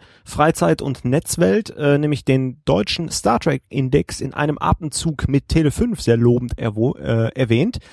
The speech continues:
Tele fünf, wie wir ja auch in der letzten Sendung gehört haben, macht ja zum, äh, Geburtstag von Star Trek ihr Special, vor allen Dingen auch mit, äh, der tos Auswahl. Ja, und dann, äh, hat Spiegel Online mal direkt gesagt, gibt eine sehr gute tos Statistik.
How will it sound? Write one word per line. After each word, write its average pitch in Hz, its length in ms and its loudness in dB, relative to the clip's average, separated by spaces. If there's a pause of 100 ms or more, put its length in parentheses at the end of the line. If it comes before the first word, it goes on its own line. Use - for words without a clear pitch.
(320)
Tele 156 180 4
fünf, 214 340 0
wie 165 140 -2
wir 156 100 6
ja 147 80 6
auch 143 220 0
in 143 100 -6
der 131 80 -2
letzten 135 240 -2
Sendung 139 240 0
gehört 131 300 2
haben, 135 260 2 (340)
macht - 280 0
ja 131 100 4
zum, 123 540 -2
äh, 123 100 -2
Geburtstag 139 420 0
von 131 140 -4
Star 147 240 0
Trek 151 340 -4
ihr 123 200 -2
Special, 175 520 2
vor 147 140 -2
allen 143 80 -4
Dingen 135 140 -2
auch 127 80 -2
mit, 123 200 -6
äh, 113 380 -2
der - 220 0
tos 160 200 2
Auswahl. 175 460 2 (440)
Ja, 254 160 6
und 131 120 4
dann, 135 300 0
äh, 127 400 2
hat 156 120 -2
Spiegel 160 300 2
Online 160 380 2
mal 160 160 4
direkt 151 160 2
gesagt, 143 260 -2
gibt - 140 -6
eine 139 100 0
sehr 139 220 0
gute 160 360 -4
tos - 360 0
Statistik. - 880 -2